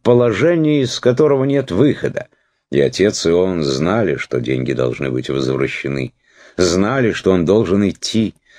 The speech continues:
знали, что он пойдёт, и оба понимали, что он платит чужие долги,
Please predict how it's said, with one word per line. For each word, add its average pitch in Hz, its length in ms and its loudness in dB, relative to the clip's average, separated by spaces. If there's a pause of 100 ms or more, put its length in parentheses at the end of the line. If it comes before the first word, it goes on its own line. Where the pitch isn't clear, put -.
(120)
знали, 127 500 2
что 135 220 0
он 139 160 0
пойдёт, 127 920 2 (460)
и 67 220 -4 (100)
оба 107 360 2
понимали, 82 640 0
что - 200 -8
он 67 160 -4
платит 73 500 -4
чужие 67 680 -4
долги, 60 520 -8